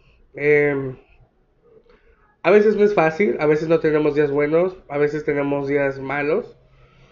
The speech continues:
Ah, pero es parte de la vida. Si la vida fuera fácil, ¿qué chiste tendría vivirla? Entonces,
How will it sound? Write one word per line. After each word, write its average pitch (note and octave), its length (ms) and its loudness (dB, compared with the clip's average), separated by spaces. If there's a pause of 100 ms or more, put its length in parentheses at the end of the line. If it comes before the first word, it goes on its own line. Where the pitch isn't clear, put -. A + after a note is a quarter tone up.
(720)
Ah, D3+ 560 2
pero D3 760 4 (800)
es F3+ 120 0
parte F#3 280 2
de E3+ 100 6
la D3 100 4
vida. C#3+ 360 0 (140)
Si - 160 2
la F3 140 6
vida G3 220 4
fuera G3 260 2
fácil, F#3+ 420 -4
¿qué G3 160 0
chiste G3+ 380 -8
tendría D3+ 400 0
vivirla? C3+ 460 -2
Entonces, C#3 640 -4